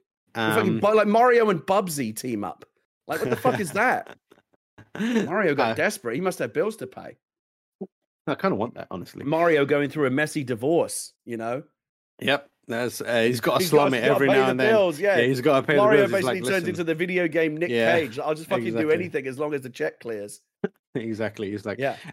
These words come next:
Speaker 2: "If they pay me, I'll appear. I've got a kingdom to try and save, but I've also got many, um, unclaimed kids to look after."
Speaker 1: Yeah, yeah.
Speaker 2: Um, so yeah, Mario + Rabbids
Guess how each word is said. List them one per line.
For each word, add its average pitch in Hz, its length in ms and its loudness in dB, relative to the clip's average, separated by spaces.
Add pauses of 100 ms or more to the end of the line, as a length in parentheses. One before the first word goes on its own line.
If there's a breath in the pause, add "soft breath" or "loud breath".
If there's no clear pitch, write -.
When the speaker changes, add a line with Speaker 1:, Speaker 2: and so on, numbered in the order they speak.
Speaker 2:
"If 113 180 -2
they 127 120 4
pay 143 240 4
me, 170 220 4
I'll 120 260 2
appear. 127 480 0
I've 113 180 -2
got 110 160 -4
a 107 60 -4
kingdom 139 600 -2
to - 120 -8
try 120 220 -4
and 123 100 -6
save, 143 400 -4
but 110 180 -2
I've 107 200 -4
also 113 260 -4
got 110 220 -4
many, 113 480 -2
um, 107 320 -6
unclaimed 110 580 -4
kids 98 360 -4
to 95 100 -8
look 95 160 -8
after." - 360 -10 (340 loud breath)
Speaker 1:
Yeah, 107 260 -6 (180)
yeah. 110 360 2
Speaker 2:
Um, 110 300 -2
so 139 120 -2
yeah, 123 280 2
Mario + 120 440 -2
Rabbids 113 680 0